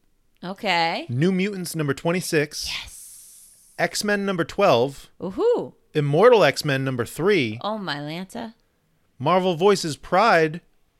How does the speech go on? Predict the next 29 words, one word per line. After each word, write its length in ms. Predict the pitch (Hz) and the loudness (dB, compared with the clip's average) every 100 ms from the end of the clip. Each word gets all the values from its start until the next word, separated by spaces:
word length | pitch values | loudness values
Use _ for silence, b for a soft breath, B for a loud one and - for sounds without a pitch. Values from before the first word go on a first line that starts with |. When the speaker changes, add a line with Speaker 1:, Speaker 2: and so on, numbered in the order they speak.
| - | -4
Speaker 2:
And 120 | 170 | 0
Speaker 1:
Okay. 80 | 170 | 2
Speaker 2:
Amazing 180 | 180 143 | 2 2
Spider-Man 400 | - 143 139 135 | 4 4 4 -2
number 160 | 123 | -4
four. 240 | - - - | -6 -8 -6
Speaker 1:
Okay, 280 | 160 160 156 | -6 -6 -10
and 160 | 143 139 | -12 -12
Amazing 400 | 135 120 127 - | -14 -16 -18 -18
Spider-Man 420 | - - - - | -18 -18 -18 -20
number 220 | - - - | -20 -20 -10
four. 100 | 151 | -4
Speaker 2:
I 80 | 185 | -4
just 140 | 185 | -2
put 120 | 185 | 2
that, 200 | 180 165 B B | 2 0 B B
especially 480 | 160 214 220 240 185 | -2 -2 -2 0 0
with 180 | 151 | 0
Amazing 320 | 143 147 156 139 | -2 -4 -4 -4
Spider-Man 400 | - 143 151 139 | -2 -2 -2 -4
showing 320 | - 139 135 | -4 -4 -2
up 160 | 131 - | -4 -4
on 400 | 120 123 123 120 | -4 -4 -4 -8
the 280 | 104 110 104 113 | -6 -6 -6 -8
A 140 | 139 | -8
X 320 | 123 117 - - | -8 -10 -14 -12
E 360 | 120 135 151 - - | -8 -6 -8 -12 -18
Speaker 1:
Mm. 360 | 170 190 208 196 | -14 -12 -10 -4
Speaker 2:
list, 520 | 131 165 - - | -2 -2 -4 -10